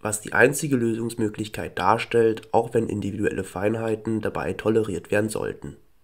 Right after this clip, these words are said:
Anschließend wird die Zielübung beschrieben und eventuell erklärt, wobei das Vormachen und Beschreiben oftmals auch gleichzeitig erfolgen.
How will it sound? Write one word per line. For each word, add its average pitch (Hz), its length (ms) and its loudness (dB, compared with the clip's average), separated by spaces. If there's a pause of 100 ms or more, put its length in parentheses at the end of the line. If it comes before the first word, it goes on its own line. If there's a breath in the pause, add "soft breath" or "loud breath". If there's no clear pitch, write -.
Anschließend 135 840 0
wird 107 160 -8
die - 80 -12
Zielübung 120 680 0
beschrieben 131 680 0
und 110 120 -8
eventuell 107 480 2
erklärt, 107 720 -2
wobei 101 400 2
das 113 160 -2
Vormachen 127 800 2
und 104 160 -8
Beschreiben 110 640 -4
oftmals 110 640 -2
auch 101 140 -10
gleichzeitig - 600 -6
erfolgen. 95 460 -6